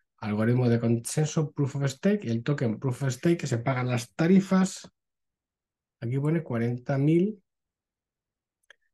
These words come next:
cuarenta millones, cuatro, cuarenta mil millones. Y aquí aparecen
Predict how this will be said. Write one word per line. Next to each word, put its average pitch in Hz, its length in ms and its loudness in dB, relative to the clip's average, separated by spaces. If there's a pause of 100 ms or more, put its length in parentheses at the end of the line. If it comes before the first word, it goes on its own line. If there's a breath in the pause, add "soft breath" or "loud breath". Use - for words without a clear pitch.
(160)
cuarenta 131 440 -2
millones, 127 460 -2
cuatro, 95 280 -6
cuarenta 98 340 -2
mil 131 140 4
millones. 113 540 0
Y - 40 -8
aquí 98 180 -6
aparecen 135 680 -2